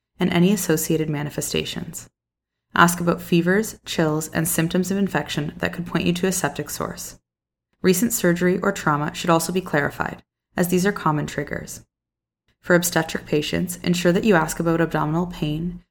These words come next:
vaginal bleeding, or dyspnea. These will help to identify causes such as HELLP syndrome, placental abruption, or amniotic fluid embolism.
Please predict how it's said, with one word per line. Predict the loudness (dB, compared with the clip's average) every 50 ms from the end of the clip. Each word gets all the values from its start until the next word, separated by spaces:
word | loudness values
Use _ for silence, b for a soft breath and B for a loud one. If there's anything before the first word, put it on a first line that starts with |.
| _ _ 2
vaginal | 4 4 4 4 2 0 0
bleeding, | 2 0 -2 0 -2 -2 -4 -2 -2
or | 0 0
dyspnea. | 0 0 -4 -4 -6 -6 -8 -8 -10 -14 -18 _ _ _ _ _ _ _ _ _ _ _ _ _ _
These | 0 0 2
will | 4 2
help | 4 4 2 2 2
to | 2 2
identify | 2 2 2 0 0 0 0 -2 -2
causes | 0 0 0 0 0 0 -2 -2
such | -4 -4 -4
as | -4 -8 -4
HELLP | -2 -2 -2 -2 -2
syndrome, | -4 -2 0 0 2 0 0 -2 -4 -6 -10 _ _ _ -6
placental | -4 0 0 0 0 0 0 -2
abruption, | 0 2 0 0 0 -2 -4 -4 -4 -4 -6 -4
or | -2 -2 0 2
amniotic | 2 2 2 2 0 0 0 -2
fluid | -2 0 0 2 2 0
embolism. | -2 -4 -6 -6 -6 -6 -8 -8 -10 -10 -14 -16